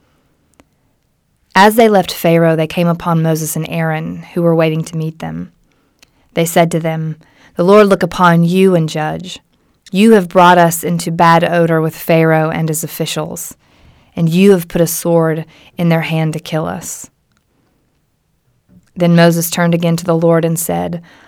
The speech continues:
"O Lord, why have you mistreated this people? Why did you ever send me? Since I first came to Pharaoh to speak in your name,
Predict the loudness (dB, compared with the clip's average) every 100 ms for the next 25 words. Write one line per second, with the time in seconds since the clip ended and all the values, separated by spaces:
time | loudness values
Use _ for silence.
0 | _ _ _ _ 4 6 6 4 4 4
1 | 2 2 -4 0 4 4 2 -2 -4 -4
2 | -4 -6 -8 -6 -6 -6 -8 -10 _ _
3 | _ _ _ _ _ _ _ _ _ 0
4 | 4 6 6 4 4 4 2 0 0 0
5 | -2 -6 -12 _ _ _ _ _ -20 -10
6 | -2 2 2 4 2 2 0 0 0 2
7 | 2 2 0 -4 -2 0 0 0 2 2
8 | 2 0